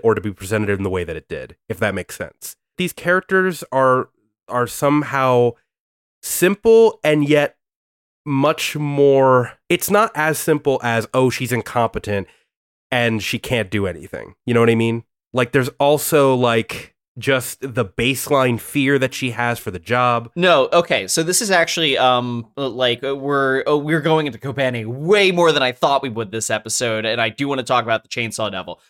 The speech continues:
Speaker 2: But I have a, I have a theory for this, based off of a couple lines of dialogue that we've gotten.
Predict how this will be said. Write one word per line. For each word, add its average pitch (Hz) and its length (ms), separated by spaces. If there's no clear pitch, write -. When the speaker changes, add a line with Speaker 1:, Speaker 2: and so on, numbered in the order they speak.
Speaker 2:
But 143 480
I 180 180
have 185 260
a, 156 120
I 139 140
have 185 140
a 226 60
theory 170 380
for 104 180
this, - 400
based 151 280
off 151 180
of 127 60
a 120 80
couple 151 440
lines 123 260
of 120 60
dialogue 120 460
that 90 140
we've - 140
gotten. - 380